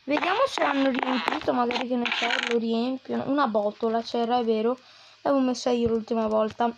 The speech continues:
Ora mettiamo le cose che non mi servono. Questa balestra io direi teniamocela perché è molto utile. E beh,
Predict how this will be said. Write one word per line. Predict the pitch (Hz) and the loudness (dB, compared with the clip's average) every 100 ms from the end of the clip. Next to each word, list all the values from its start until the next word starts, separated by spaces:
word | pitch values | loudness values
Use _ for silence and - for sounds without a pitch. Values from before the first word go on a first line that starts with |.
| - | -2
Ora | 285 277 262 | 2 4 4
mettiamo | 262 247 311 330 | 2 2 4 4
le | 320 | 4
cose | 330 311 | 4 4
che | 311 320 | 4 2
non | 311 | 2
mi | 330 359 | -2 -2
servono. | - 392 392 403 403 403 403 - - - _ | 2 6 6 4 2 0 -2 -8 -12 -14 _
Questa | - - 262 | -6 -2 2
balestra | 302 285 262 - 262 | 4 4 2 -2 2
io | 277 262 | 4 4
direi | 240 269 233 | 2 2 2
teniamocela | 285 285 302 302 302 - - - | 2 2 4 4 2 0 0 -2
perché | 226 226 | -2 0
è | |
molto | 233 226 - 277 | 2 0 0 0
utile. | 247 233 320 466 - - - - _ _ | 0 -2 -2 -2 -4 -6 -10 -18 _ _
E | - 294 302 294 285 285 285 277 277 269 - - _ _ | 0 4 6 6 4 4 4 2 2 0 -4 -20 _ _
beh, | 269 320 | 0 0